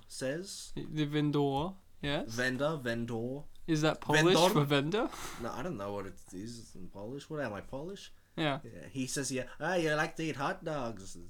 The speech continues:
Speaker 1: That's it.
Speaker 2: I like every kind of hot dog.
Speaker 1: Because he,
Speaker 2: Like, I,
Speaker 1: he's
Speaker 2: like every kind of dog.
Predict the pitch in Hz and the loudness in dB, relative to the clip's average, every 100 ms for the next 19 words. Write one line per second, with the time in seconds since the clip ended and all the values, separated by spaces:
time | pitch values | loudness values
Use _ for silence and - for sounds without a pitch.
0 | - - 104 - 101 90 - - - - | -14 -14 -14 -10 -10 -12 -16 -18 -14 -2
1 | - 196 202 226 185 170 160 147 127 139 | 4 8 8 8 8 6 4 2 0 -4
2 | 147 147 135 113 117 - - - - - | -4 -4 -4 -6 -10 -14 -18 -18 -16 -14
3 | - - - - - - 120 123 117 - | -16 -20 -20 -20 -14 -12 -4 -2 -2 2
4 | 156 160 165 165 160 160 151 151 156 147 | 4 6 6 6 6 6 4 4 4 4
5 | 127 147 139 131 | 6 8 8 6